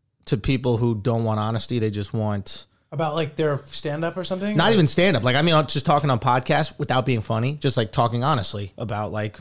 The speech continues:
Speaker 1: terrorism or some shit, or, like, talking
Speaker 2: Mm.
Speaker 1: honestly about, like, issues happening in America and, like, not using, like, the skill of jokes to execute the points, just, like,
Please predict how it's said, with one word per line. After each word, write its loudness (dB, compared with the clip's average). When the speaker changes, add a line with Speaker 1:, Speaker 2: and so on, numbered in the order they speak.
Speaker 1:
terrorism -2
or -6
some -6
shit, -4
or, -4
like, -4
talking 0
Speaker 2:
Mm. 2
Speaker 1:
honestly 0
about, -2
like, -4
issues -2
happening 0
in 0
America 0
and, 2
like, -2
not 0
using, 2
like, 0
the -2
skill 0
of -4
jokes -4
to -6
execute -6
the -12
points, -6
just, -4
like, -6